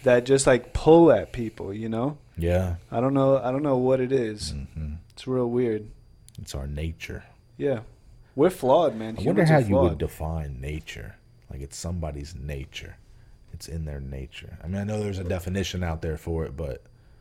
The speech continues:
Speaker 2: like, how do you, how do you make that tangible? Like, what is
Speaker 1: There's
Speaker 2: that
Speaker 1: a
Speaker 2: about us that makes us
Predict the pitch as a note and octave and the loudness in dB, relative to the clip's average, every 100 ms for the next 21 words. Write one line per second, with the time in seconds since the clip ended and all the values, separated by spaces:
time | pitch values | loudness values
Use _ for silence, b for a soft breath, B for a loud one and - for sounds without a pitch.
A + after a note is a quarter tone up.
0 | b b - F2+ A#2+ B2 G#2 - A#2 A#2+ | b b -8 -4 -2 2 0 2 2 4
1 | G#2+ G2+ - F2+ - F#2 F2+ E2 - - | 6 4 2 -2 -2 -2 -2 -4 -8 -14
2 | G1+ A1 A#1 - F#2+ C3 D#3+ A#3+ G3+ F2+ | -12 -12 -14 -8 0 6 8 8 8 6
3 | F2+ G2 F2+ C#2 - C#2 B1 F2 - D#2 | 0 0 -2 -6 -10 -12 -10 -10 -10 -10
4 | D2 - - | -10 -12 -16